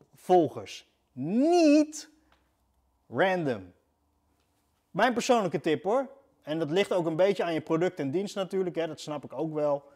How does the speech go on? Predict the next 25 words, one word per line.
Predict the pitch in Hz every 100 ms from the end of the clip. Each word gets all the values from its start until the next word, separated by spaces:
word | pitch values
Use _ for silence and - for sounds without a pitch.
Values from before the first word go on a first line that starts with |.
| _ _ _
Maar | 131 135
over | - 160 151
het | -
algemeen, | 185 185 180 175 175
voor | 156
een | 131
beetje | 127 170 170 151 151 151 _ _
gemiddeld | - 123 147 175
bedrijf, | 143 127 135 151 160 - -
is | 156 160 -
het | 147 -
interessanter | 156 156 139 - 170 160 143
om | 139
het | 131
zo | 160 151
te | 135
doen. | 110 117 151 _ _ _ _ _ _ _ _ _
Adverteer | - 226 - 175 - 214 190
dus | 165 139
niet | 170 240 -
bij | - 156 139
het, | 135 131 -
bij | 139
de | 131
massa. | 123 196 - 220 233